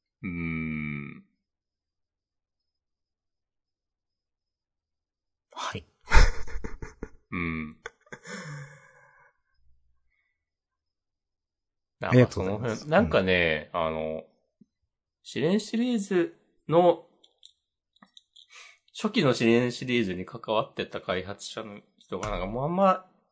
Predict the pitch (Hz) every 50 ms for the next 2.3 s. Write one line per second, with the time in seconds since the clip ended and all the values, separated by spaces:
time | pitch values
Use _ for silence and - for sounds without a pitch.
0 | _ - 123 123 135 151 170 185 185 175 156 - - 101 90 87 85 - - _
1 | _ - 85 73 67 62 - - _ _ _ _ 120 113 107 101 92 90 87 -
2 | 98 98 92 90 82 80